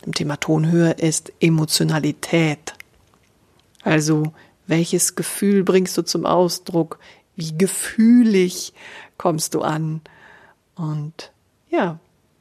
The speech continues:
wo bewegt sich deine Stimme da? In welchem Bereich deines Umfangs? Last but not least, ich hab's schon angedeutet, ist deine Stimme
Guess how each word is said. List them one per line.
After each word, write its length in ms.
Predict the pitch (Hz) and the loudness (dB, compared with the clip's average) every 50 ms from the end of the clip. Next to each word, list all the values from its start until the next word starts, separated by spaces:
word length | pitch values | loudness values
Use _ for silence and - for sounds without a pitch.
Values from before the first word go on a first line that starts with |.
| _ | _
wo 200 | - 196 170 180 | 0 2 2 4
bewegt 520 | 175 190 180 156 175 214 220 - - - - | 4 2 2 4 2 2 2 0 -6 -12 -10
sich 260 | - 175 165 - - | -6 -6 -6 -6 -4
deine 280 | - 165 160 156 156 156 | -4 -4 -4 -4 -4 -4
Stimme 420 | - - - 175 175 165 160 156 | -6 -4 -2 0 0 0 0 -2
da? 420 | 160 156 156 151 147 147 156 180 - _ - | -4 -4 -4 -4 -6 -6 -8 -12 -16 _ -10
In 140 | 175 156 165 | -8 -6 -4
welchem 280 | 165 160 - - 156 | -4 -6 -4 -6 -6
Bereich 440 | 160 156 - 160 151 151 165 - - | -6 -6 -6 -6 -8 -8 -10 -12 -10
deines 280 | - 165 170 180 - - | -8 -6 -6 -6 -6 -8
Umfangs? 920 | - - 156 151 151 - - - - - - - 180 - - - - - _ _ | -8 -8 -8 -10 -10 -14 -14 -14 -14 -14 -14 -16 -18 -18 -18 -20 -20 -20 _ _
Last 380 | - 208 196 214 214 202 - - | 2 2 4 4 4 0 -2 0
but 140 | - 202 196 | 0 0 2
not 200 | 185 180 175 170 | 2 0 0 0
least, 460 | 165 170 180 214 247 294 - - - | 0 0 0 2 0 0 -2 -4 -8
ich 140 | 208 - 196 | -6 -2 -2
hab's 200 | 185 185 - - | -2 -2 -2 -2
schon 180 | - 196 180 | -2 0 0
angedeutet, 800 | 165 180 185 196 214 202 196 196 196 202 202 202 - 214 208 - - _ _ _ - - - - _ _ _ | 0 0 -2 -2 -2 0 2 4 4 4 2 0 -2 -6 -6 -8 -14 _ _ _ -20 -20 -20 -20 _ _ _
ist 180 | - - - - | -18 -8 -2 0
deine 180 | 185 180 170 | 0 2 2
Stimme 640 | 170 - - - - 196 185 190 185 190 185 185 190 | 0 -2 -2 0 0 0 2 4 4 4 2 0 -2